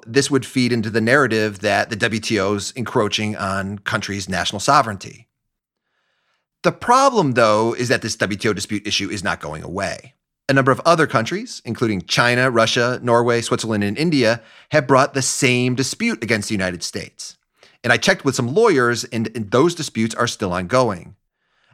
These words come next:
Unless the United States also figures out how to settle with all of those other countries,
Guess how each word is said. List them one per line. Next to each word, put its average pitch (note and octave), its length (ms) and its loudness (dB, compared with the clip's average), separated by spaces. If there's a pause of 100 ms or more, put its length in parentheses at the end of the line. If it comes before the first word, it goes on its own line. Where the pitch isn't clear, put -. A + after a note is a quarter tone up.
Unless C#3+ 320 4
the D#3 80 -2
United C#3 200 2
States - 580 0 (260)
also D3 300 4
figures C3+ 360 0
out B2 220 4
how C3+ 180 4
to C3+ 160 -4
settle - 560 0
with A#2 160 -2
all B2 140 4
of A2+ 60 0
those B2 180 2
other D3 160 0
countries, E3+ 420 -4